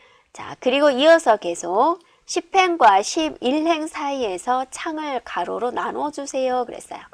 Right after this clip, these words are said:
그러면 어떠세요? 마우스를 십일 행에다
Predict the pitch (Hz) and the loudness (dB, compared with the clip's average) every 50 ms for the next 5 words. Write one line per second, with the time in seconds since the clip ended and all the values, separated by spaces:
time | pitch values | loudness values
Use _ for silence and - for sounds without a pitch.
0 | - _ _ - - - - _ _ - - 269 294 294 226 185 - - - 220 | -20 _ _ -20 -20 -20 -20 _ _ 0 4 6 8 8 8 6 6 4 6 6
1 | 220 214 202 202 185 175 147 - - - 185 190 190 202 208 - - 196 180 220 | 6 6 4 2 2 2 2 -2 -4 -4 0 0 0 0 -2 -4 -6 -2 2 2
2 | 247 262 262 - - - - 370 370 - - - 226 269 311 320 349 339 339 302 | 2 2 2 0 -2 0 0 0 0 -2 -4 -2 0 2 4 4 4 4 4 2
3 | 254 190 175 165 160 - 165 160 156 - | -2 -2 -4 -4 -4 -6 -8 -10 -10 -16